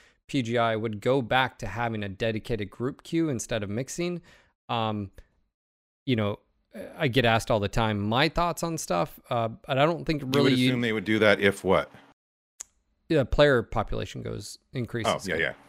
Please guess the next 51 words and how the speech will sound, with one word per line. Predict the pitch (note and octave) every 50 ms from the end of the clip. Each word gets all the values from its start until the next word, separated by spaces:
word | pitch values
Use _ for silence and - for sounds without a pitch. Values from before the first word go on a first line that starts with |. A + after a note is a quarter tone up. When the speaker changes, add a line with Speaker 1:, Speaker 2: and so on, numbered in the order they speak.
| - -
Speaker 1:
Because | - C3+ - D3+ C3+ B2+ G#2+ -
Speaker 2:
Yep. | - C3+
Speaker 1:
the | C3+
only | C#3 D3 D3+ C#3
reason | B2+ B2+ C3 A2+ A2 A2+
it | G#2+
was | G#2 F#2+
done | G2 D#3+ E3 D#3 C3 A#2
was | A2 G2 -
because | - A2+ - - D3 C#3 A#2+ G2 G2+
of | G2+ F#2 - _ _ _ -
the | - G#2+
lack | F#2 A2 B2+ B2 A2+ - -
Speaker 2:
Player | A#2 G2+
Speaker 1:
of | G2+
in | G2+
Speaker 2:
population. | - A2 G#2+ G#2 - - G#2+
Speaker 1:
group. | G#2 G2+ -
But | - - E3
also | A3+ C4+ B3+ - A#3+ F3
what | D3+ C#3 C3+
was | B2 A2
Speaker 2:
Yeah. | C#3 F#3
Speaker 1:
interesting, | G3+ - D3+ B2 - - A#2 A2+
and | A2+ A2+
this | A#2 C#3 - - - - D3+ D3
did | E3+ G3
get | A3 B3 A3+ F3+
brought | - D#3+ C3 A#2
up, | A2 A2+ A#2+ -
and | A#2+ A2+
something | - - C#3+ - - D3+ C3+
maybe | B2+ B2 A#2+ A2
you | G#2+ A2 A2+
can | G#2+ - A2+ G#2 G2 G2 - _ - - _ _ _ _ -
ask | D3 D#3 F3 F3+ - - -
is, | B2+ A#2+ A2 - - - _ _ _ _ _ _ _ _ -
uh, | B2+ B2 A#2+ A#2+ A#2 A#2 - - - _
and, | - D3 C#3 C3+ -
uh, | - - - - - - - - - - - -
when | F#3 C#3+ C3+ C3
I | B2+ A#2+
say | - - D#3+ C3+
this, | B2 A#2 A2 - -
P | - - C#3
G | A#2+ G#2+ A2+ A#2
I | B2 A#2+ A2+ A2 A2
did, | G#2+ G2 - D#3 D3 B2+ A#2+ A#2+ A#2+ A2
you | A2 A2 G#2+
weren't | G2 F#2+ G2 - -
there, | D#3+ D3+ C#3+ C3 B2 A#2+ A#2 A2+ G#2+ -